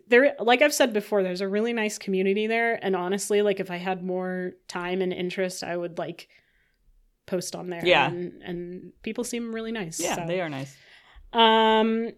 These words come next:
Speaker 1: Moa says, "I'm also so curious about the Lab Ray and the Lab Zaps,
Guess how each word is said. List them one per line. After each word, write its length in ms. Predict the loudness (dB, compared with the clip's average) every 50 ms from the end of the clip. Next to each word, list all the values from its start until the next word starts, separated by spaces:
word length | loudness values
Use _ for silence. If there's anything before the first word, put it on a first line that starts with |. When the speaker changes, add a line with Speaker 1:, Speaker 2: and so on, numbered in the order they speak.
| -10 -2
Speaker 1:
Moa 220 | 4 4 6 6
says, 320 | 6 4 4 4 4 2 0 0
"I'm 140 | 0 2 4
also 260 | 4 4 4 4 4
so 840 | 4 2 0 -2 -2 0 2 4 4 6 6 6 6 6 6 6 4 4
curious 560 | 0 -2 0 2 4 4 4 4 2 0 -4
about 260 | -4 0 0 0 2
the 80 | 2 4
Lab 300 | 4 4 4 4 2 2
Ray 200 | 2 4 4 4
and 100 | 4 2
the 60 | 2 0
Lab 300 | 0 0 0 0 -2 -2
Zaps, 440 | -2 -4 -2 -4 -4 -6 -6 -10